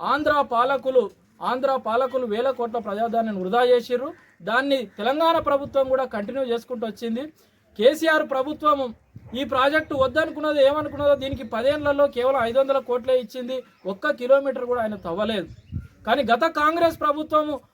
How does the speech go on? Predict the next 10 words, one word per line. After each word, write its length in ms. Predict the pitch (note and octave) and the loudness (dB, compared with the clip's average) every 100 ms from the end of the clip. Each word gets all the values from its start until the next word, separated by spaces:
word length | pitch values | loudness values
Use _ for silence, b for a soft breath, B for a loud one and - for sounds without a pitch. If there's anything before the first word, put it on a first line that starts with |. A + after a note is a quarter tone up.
| _ | _
రెండు 260 | G3 C4 D#4 | -2 0 2
వేల 220 | D4 C#4+ | 2 2
కోట్లు 360 | C#4 C#4+ D#4+ E4+ | 4 2 2 0
ఖర్చు 280 | C#4+ C#4 | -2 -4
పెట్టి 400 | D4 C#4 B3+ C4+ - _ F#3 | 0 0 0 -4 -4 _ -4
దాదాపు 340 | A3+ C#4 D4+ | 0 2 0
ముప్పై 320 | C#4 B3+ C4+ | -4 0 2
తొమ్మిది 440 | C4 B3+ B3+ B3 A#3 G3+ - - | 2 0 0 -2 -2 -6 -20 -14
కిలోమీటర్ల 600 | A3+ C4+ C#4+ B3 B3+ B3 | 4 4 4 -2 -2 -2
సొరంగము 580 | A#3 A3 B3 B3 A#3+ | -4 -4 -4 -4 -6